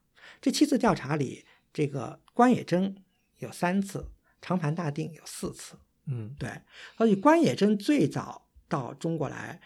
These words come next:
Speaker 1: 是在一九零六年，就一九零六到一九，呃，一九零，零六到一九零七年底，或者到一九零七年初吧。然后他第二次呢，一九零七零八年他又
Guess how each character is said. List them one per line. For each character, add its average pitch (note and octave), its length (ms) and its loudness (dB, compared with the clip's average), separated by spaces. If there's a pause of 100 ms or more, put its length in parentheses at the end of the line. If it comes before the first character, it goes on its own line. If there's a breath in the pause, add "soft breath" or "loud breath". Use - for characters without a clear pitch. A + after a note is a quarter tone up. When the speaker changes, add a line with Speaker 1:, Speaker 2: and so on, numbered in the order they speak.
(120)
Speaker 1:
是 - 140 -8
在 - 100 -4
一 F#3 60 -8
九 - 160 -6
零 G#2+ 160 -10
六 D#3 160 -2
年， C#3+ 160 -10 (720)
就 D3 100 -4
一 C#3+ 100 -2
九 C3+ 160 2
零 A#2+ 240 -4
六 E3 220 4
到 C#3 160 -4
一 D#3+ 80 -8
九， A2 560 -10
呃， A2+ 420 -12 (280 soft breath)
一 G3 60 -4
九 D#3+ 100 4
零， D3+ 260 -2
零 D3 180 4
六 F#3+ 140 6
到 F3 80 2
一 - 80 -2
九 C#3+ 100 0
零 C3+ 200 -4
七 F#3 240 -6
年 D3+ 280 -2
底， - 300 -14
或 - 160 -6
者 B2+ 80 -4
到 B2+ 80 -4
一 D3 60 -2
九 A#2+ 220 -6
零 B2 200 -6
七 D3+ 160 -10
年 C#3 180 -2
初 F3+ 300 -2
吧。 B2+ 180 -6 (280 loud breath)
然 E3 120 0
后 - 40 -2
他 F3 80 -2
第 A#3 180 4
二 F3 100 8
次 D3 160 -6
呢， D#3+ 60 -2
一 D#3+ 40 -6
九 C#3 120 -4
零 C#3+ 180 -2
七 D#3 140 -6
零 D3+ 220 -6
八 E3 180 -4
年 C3 160 -6
他 C3+ 100 -4
又 D#3 300 2